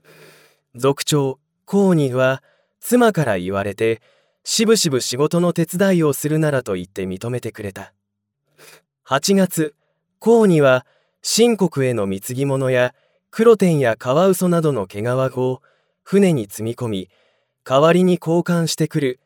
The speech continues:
絹の織物のために、デレンへと向かった。浜辺では、村人たちが見送り、その中に村に残り、留守を預かる、ラロニの姿も見えた。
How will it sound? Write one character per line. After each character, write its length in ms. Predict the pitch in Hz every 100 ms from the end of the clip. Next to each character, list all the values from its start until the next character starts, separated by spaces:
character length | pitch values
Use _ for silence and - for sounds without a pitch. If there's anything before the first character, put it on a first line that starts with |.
| _ -
絹 280 | 247 240
の 200 | 208 131
織 180 | 113 139
物 260 | 160 156 135
の 140 | 117
た 140 | 113 117
め 120 | 120
に、 240 | 104 95 _ _ _
デ 180 | - 170
レ 160 | 190 175
ン 100 | 147
へ 80 | 143
と 120 | 117
向 120 | 98
か 100 | 95
っ 40 | -
た。 220 | 98 - _ _ _ _ _ _ _ - - _ _ _
浜 280 | - 143 175
辺 160 | 185 185
で 120 | 175
は、 300 | 139 120 - _ _ _ -
村 300 | 131 170 208
人 220 | 220 220
た 120 | 180
ち 120 | -
が 160 | 127 98
見 160 | 95 110
送 240 | 117 117
り、 200 | 104 101 _ _ _ _ _
そ 200 | - 156
の 120 | 185 202
中 260 | 202 180
に 160 | 135 104
村 260 | 113 156
に 140 | 170 127
残 280 | 98 110 117
り、 200 | 101 - _ _ _ _
留 180 | 151 220 -
守 160 | 220
を 140 | 147 117
預 240 | 113 123
か 80 | 127
る、 200 | 101 - _ _ -
ラ 160 | 131 156
ロ 120 | 180
ニ 200 | 170 156 160
の 160 | 175 196
姿 380 | 214 208 175
も 140 | 135 95
見 180 | 98 110
え 60 |
た。 200 | - 101